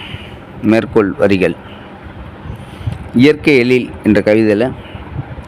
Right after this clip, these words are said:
இவர் பாடினது. குரங்கு குடியிருக்கும், கொம்பில் கனி பறிக்கும், மரங்கள் வெயில் மறைக்கும், கிளியே வழியில்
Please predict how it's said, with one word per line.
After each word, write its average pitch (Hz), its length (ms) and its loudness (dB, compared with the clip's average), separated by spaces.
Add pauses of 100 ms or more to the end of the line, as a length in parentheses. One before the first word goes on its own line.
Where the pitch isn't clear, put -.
(280)
இவர் 101 300 6 (400)
பாடினது. 95 400 2 (1300)
குரங்கு 156 460 4
குடியிருக்கும், 120 760 2 (380)
கொம்பில் 127 500 2
கனி 113 260 2
பறிக்கும், 90 520 0 (920)
மரங்கள் 143 540 4 (200)
வெயில் 131 360 4
மறைக்கும், 104 460 2 (460)
கிளியே 131 440 4 (220)
வழியில் 104 460 2